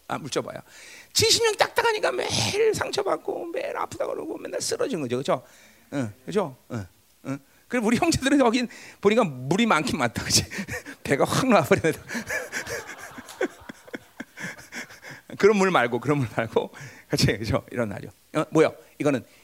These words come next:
이사야, 아니, 누가복음 칠 장 몇 절이냐? 어, 십팔 장, 십구 장. 그게 보면 뭐예요? 어, 네 배에서 살, living rivers, 살리는 강들이 흘러날 거죠, 그죠? 완전히 성령 충만한 상태를 얘기하는 거예요, 성령 충만.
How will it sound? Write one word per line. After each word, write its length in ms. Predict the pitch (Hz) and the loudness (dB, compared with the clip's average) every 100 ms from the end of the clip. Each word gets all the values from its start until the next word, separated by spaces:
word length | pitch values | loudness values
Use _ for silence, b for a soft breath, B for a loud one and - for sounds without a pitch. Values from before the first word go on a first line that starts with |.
| b | b
이사야, 300 | 202 240 196 | 2 4 4
아니, 200 | 151 147 | 2 2
누가복음 480 | 135 254 240 220 156 | 2 4 6 4 2
칠 220 | - 349 | -2 0
장 260 | - 277 180 | 2 0 0
몇 100 | 139 | -2
절이냐? 320 | 165 196 160 98 - | 2 2 0 -4 -6
어, 120 | 143 - | -4 -4
십팔 320 | - - - 180 | -8 -10 -10 -12
장, 120 | 123 | -10
십구 200 | - 214 | -8 -8
장. 100 | 185 | -2
그게 180 | - 208 | 4 6
보면 200 | 196 196 | 6 6
뭐예요? 160 | 175 123 B B | 6 6 B B
어, 100 | 208 240 | 2 2
네 360 | 135 151 302 370 | 4 6 8 8
배에서 440 | 339 311 311 - - | 6 4 4 0 -4
살, 440 | - - 392 302 - | 0 2 2 0 -2
living 720 | - 139 359 403 403 381 269 131 | -2 4 4 4 2 2 -2 4
rivers, 460 | 302 269 147 - - B B | 4 6 2 -2 -6 B B
살리는 540 | - - 415 415 403 | 0 4 6 6 6
강들이 340 | - 302 294 262 | 4 4 4 4
흘러날 180 | 254 170 | 4 4
거죠, 220 | 143 135 | 2 4
그죠? 240 | 123 208 - B B | 4 4 2 B B
완전히 360 | - 202 339 359 | 8 8 8 4
성령 380 | - 320 349 359 | 2 0 -2 -2
충만한 440 | - 453 453 392 | -2 -2 -2 -2
상태를 240 | 320 233 151 | 0 0 -2
얘기하는 180 | 120 - | -4 -10
거예요, 40 | |
성령 300 | 123 127 131 | -12 -12 -14
충만. 200 | - - | -14 -16